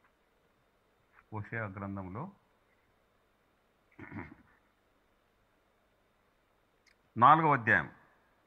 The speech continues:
మొదటి వచనం, "ఇశ్రాయేలులారా, యెహోవా మాట ఆలకించుడి. సత్యమును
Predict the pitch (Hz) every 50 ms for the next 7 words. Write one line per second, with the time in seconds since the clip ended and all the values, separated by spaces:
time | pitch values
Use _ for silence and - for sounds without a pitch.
0 | _ _ _ _ _ _ _ _ _ _ _ _ _ _ _ - 127 165 180 175
1 | 170 165 127 - - 107 85 69 - - _ _ _ _ _ _ _ _ _ _
2 | _ _ _ - 143 151 - - 196 202 208 208 190 190 185 170 151 135 127 117
3 | - 135 175 226 285 - - - - - - - _ _ _ _ - 110 117 151
4 | 147 170 208 202 202 208 202 196 196 185 180 170 - 165 151 160 165 160 - -
5 | 151 - - 123 98 85 - - _ _ _ _ _ _ _ _ _ _ _ _
6 | _ _ _ - _ _ _ _ _ _ _ _ _ _ _ _ _ _ _ _
7 | _ _ _ _ _ _ _ _ _ _ _ - - - 160 160 - - - -
8 | - 214 220 214 214 208 214 214 208